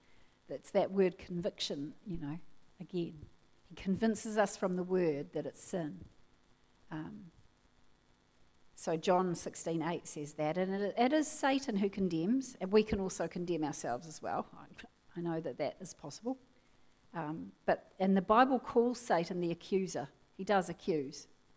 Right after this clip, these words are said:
He's like, "You've done this. You're terrible." Hey, and, and, I, and sometimes we actually think they're our thoughts,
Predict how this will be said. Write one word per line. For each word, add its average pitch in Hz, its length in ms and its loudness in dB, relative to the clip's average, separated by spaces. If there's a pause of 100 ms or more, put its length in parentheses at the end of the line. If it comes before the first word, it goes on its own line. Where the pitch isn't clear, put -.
(100)
He's 185 100 -8
like, 175 180 2
"You've 208 220 0
done 101 220 -6
this. - 360 -16 (760)
You're 180 240 2
terrible." 147 580 -6 (1600)
Hey, 156 240 -2 (240)
and, 185 180 -2
and, 190 200 6
I, 185 140 4 (100)
and 208 180 4
sometimes 220 560 2
we 185 160 4
actually - 240 -2
think 170 240 -2
they're 170 180 0
our 185 200 2
thoughts, - 580 -4